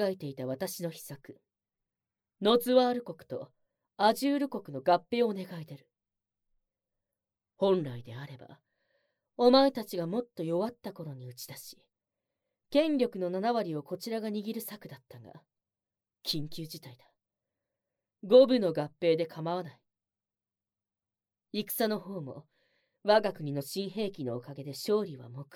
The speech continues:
前。時期として悪いわけではない。どうだ？我ら二国で連合すれば、他の国などへでもないのはわかるだろう。お前たちとしても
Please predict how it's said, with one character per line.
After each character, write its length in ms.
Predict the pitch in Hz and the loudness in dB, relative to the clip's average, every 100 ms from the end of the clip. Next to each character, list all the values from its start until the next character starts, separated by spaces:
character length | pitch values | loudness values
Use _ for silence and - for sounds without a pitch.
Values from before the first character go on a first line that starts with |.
| - - | -20 -16
前。 180 | 165 - _ _ _ _ _ _ _ _ _ - | -16 -18 _ _ _ _ _ _ _ _ _ -2
時 160 | 220 339 | 2 2
期 80 | |
と 120 | - 254 | 2 0
し 80 | |
て 120 | - 160 | 4 4
悪 220 | 160 214 | 4 2
い 80 | 185 | -2
わ 100 | 123 | -10
け 100 | - | -14
で 80 | |
は 120 | 113 110 | -16 -16
な 120 | 117 | -18
い。 100 | _ _ _ _ _ _ _ _ _ _ _ _ _ _ 214 | _ _ _ _ _ _ _ _ _ _ _ _ _ _ 6
ど 160 | 285 | 8
う 40 | 226 | 6
だ？ 200 | 190 - _ _ _ _ _ _ _ _ _ - | 2 -16 _ _ _ _ _ _ _ _ _ 2
我 300 | 185 208 202 | 6 6 4
ら 120 | 165 | 0
二 140 | 147 190 | -4 -6
国 140 | 190 | -6
で 180 | - 139 | -2 2
連 240 | 156 175 | 2 2
合 160 | 175 165 | 0 -2
す 160 | - | -4
れ 100 | 151 | -12
ば、 220 | 135 - - _ _ _ _ _ - | -10 -14 -18 _ _ _ _ _ -2
他 320 | 220 220 262 | 0 4 4
の 140 | 262 262 | 4 2
国 260 | 262 254 | 0 -2
な 120 | 226 | -2
ど 100 | 151 | -6
へ 200 | 143 240 | -2 2
で 140 | 277 254 | 4 2
も 100 | 165 | 2
な 160 | 160 | 0
い 80 | 185 | 0
の 80 | 151 | 0
は 100 | 123 | 0
わ 140 | 143 | -2
か 160 | 160 294 | -2 -4
る 80 | 269 | -4
だ 120 | 120 | -12
ろ 80 | - _ _ _ _ _ _ _ _ _ _ - | -18 _ _ _ _ _ _ _ _ _ _ 4
う。 80 | 240 | 8
お 40 | |
前 220 | 277 277 | 10 8
た 100 | 277 | 4
ち 100 | 233 | -8
と 100 | - | -10
し 100 | 160 | -12
て 100 | - | -10
も 240 | 170 156 | -10 -10